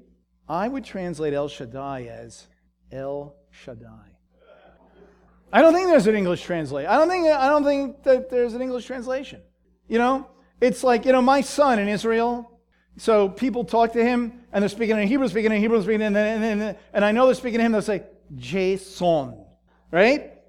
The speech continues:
It's his name. And so that's his name, no matter how, you know, how you pronounce his name. That's how you, that's his name. And that's true, you know, with people that come from foreign lands and live here. It's important to pronounce their name,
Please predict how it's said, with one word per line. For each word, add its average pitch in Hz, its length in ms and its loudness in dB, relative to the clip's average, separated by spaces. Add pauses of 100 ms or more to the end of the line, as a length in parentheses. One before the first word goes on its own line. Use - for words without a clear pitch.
(300)
It's 170 160 -6
his 247 160 -2
name. 330 560 0 (480)
And 196 160 0
so 214 280 2
that's 185 200 2
his 190 180 -6
name, 302 440 0
no 226 100 4
matter 208 220 4
how, 208 140 2
you 240 120 -2
know, 240 240 6
how 233 120 4
you 214 120 0
pronounce 214 460 -2
his 220 160 -12
name. 359 400 -6 (260)
That's 165 160 0
how 180 80 -2
you, 185 140 2
that's 208 180 2
his 240 140 -8
name. 359 420 0 (460)
And 196 260 2
that's 196 240 0
true, 240 540 -2 (180)
you 226 140 -2
know, 294 300 4
with 208 180 -8
people 214 240 0
that 214 160 2
come 220 160 -2
from 220 180 -2
foreign 233 360 0
lands 254 420 -2
and 233 100 0
live 240 160 4
here. 269 480 -2 (460)
It's 202 80 -10
important 202 340 0
to - 60 -12
pronounce 220 400 0
their 262 180 0
name, 339 400 -2